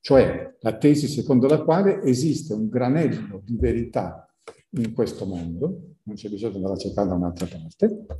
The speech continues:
questo granello di verità è noto soltanto ai conoscitori, cioè agli gnostici, i quali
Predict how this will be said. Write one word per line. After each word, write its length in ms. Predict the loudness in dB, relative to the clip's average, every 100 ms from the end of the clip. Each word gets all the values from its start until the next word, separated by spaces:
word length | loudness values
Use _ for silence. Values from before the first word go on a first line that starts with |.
| -14 _ _
questo 260 | 2 6
granello 240 | 6 8 8
di 80 | 8
verità 400 | 8 6 4 8
è 80 |
noto 640 | 8 8 6 2 0 0 -2
soltanto 840 | -2 -2 0 0 0 -2 -6 -6 -4
ai 260 | -4 -2 -2 -6 _ _ _ _
conoscitori, 1400 | 4 6 8 6 2 -6 -8 -8 -6 -6 -4 -4 -6 -16 _ _ _ _ _ _
cioè 440 | -6 -4 -2 -6 -8
agli 200 | -6 -6
gnostici, 960 | -4 -4 -4 -12 -12 -12 -8 -10 -10 _ _ _ _ _ _ _ _ _ _ _ _ _ -20 -20 _ _ -20 _
i 180 | -2 2
quali 640 | 4 4 6 4 2 -6